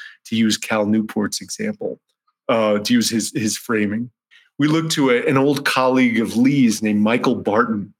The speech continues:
who worked at a company called City Search, which is, uh, now a division of Ticketmaster in the U S. And, uh, this was back in the nineties in an open plan office. Programmers and developers were finding it extremely difficult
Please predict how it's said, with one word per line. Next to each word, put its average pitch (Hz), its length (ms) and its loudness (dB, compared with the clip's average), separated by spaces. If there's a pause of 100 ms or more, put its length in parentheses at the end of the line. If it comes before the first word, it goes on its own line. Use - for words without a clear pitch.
(360)
who 120 60 0
worked 135 320 2
at 113 80 2
a 110 60 -2
company 117 360 0
called 110 260 -4
City 170 320 -4
Search, - 520 -4
which 101 200 -4
is, 95 280 -6
uh, 104 160 0
now 113 220 2
a 110 40 -2
division 104 360 0
of 92 120 -6
Ticketmaster 110 800 -2
in 92 80 -4
the 90 120 -6
U 101 160 2
S. 110 340 -2 (640)
And, 127 440 2
uh, 127 180 2
this 131 240 0
was 123 100 0
back 160 380 0
in 123 80 0
the 110 80 2
nineties 110 800 0 (280)
in 135 80 -2
an 120 120 0
open 135 340 0
plan 117 320 0
office. 110 600 -2 (400)
Programmers 170 680 0
and 110 140 0
developers 117 680 0 (280)
were 127 100 0
finding 139 400 0
it 127 120 0 (100)
extremely 160 1080 -4
difficult 143 640 -2